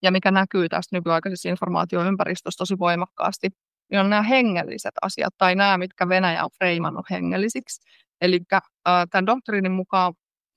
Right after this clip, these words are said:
muka Venäjän nuoriin kohdistettaisiin ulkopuolelta informaatiovaikuttamista, jonka tavoitteena olisi muka heikentää Venäjän hengellisiä ja moraalisia arvoja. Mut mä tulkitsen tän ihan siten,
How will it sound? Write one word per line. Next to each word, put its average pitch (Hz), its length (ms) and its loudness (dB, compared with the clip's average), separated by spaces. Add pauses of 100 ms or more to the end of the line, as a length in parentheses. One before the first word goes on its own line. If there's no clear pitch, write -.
(180)
muka 220 420 4 (180)
Venäjän 190 420 2
nuoriin 175 420 -2
kohdistettaisiin 185 920 -4 (260)
ulkopuolelta 175 760 2
informaatiovaikuttamista, 202 1400 0 (440)
jonka 196 200 0
tavoitteena 202 640 2
olisi 180 500 -2
muka 202 380 2 (120)
heikentää 180 540 2
Venäjän 175 360 0
hengellisiä 185 560 -4
ja 175 60 0
moraalisia 180 640 -2
arvoja. 196 460 0 (840)
Mut 220 160 -4
mä 311 120 4
tulkitsen 220 420 2
tän 240 140 4
ihan 226 160 0
siten, 220 300 0